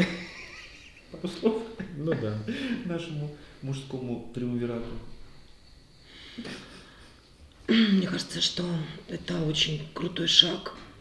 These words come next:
Speaker 3: который обязательно нужно попробовать. И пробовать его надо не одним, а однозначно сообществом.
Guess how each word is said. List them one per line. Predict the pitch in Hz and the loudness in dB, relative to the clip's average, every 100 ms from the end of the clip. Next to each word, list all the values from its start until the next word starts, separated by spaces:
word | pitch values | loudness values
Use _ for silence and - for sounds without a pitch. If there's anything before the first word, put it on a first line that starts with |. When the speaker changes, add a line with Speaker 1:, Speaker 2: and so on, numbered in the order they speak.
| - - | -20 -10
Speaker 3:
который | - 160 160 | -6 -2 -2
обязательно | - 170 165 147 | -2 -4 -2 -2
нужно | 147 151 | -2 -4
попробовать. | 139 - - - - - - - - - | -6 -4 -4 -4 -6 -6 -12 -10 -10 -10
И | - | -8
пробовать | 175 175 151 147 135 | -2 -2 0 -4 -2
его | 156 | -4
надо | 160 147 | -2 2
не | 151 | 2
одним, | 151 - 160 147 | 2 0 -2 -2
а | 131 123 | -4 -8
однозначно | - 147 151 151 - | -6 -4 -2 -4 -4
сообществом. | - 247 - - - - | -8 -6 -4 -2 -4 -4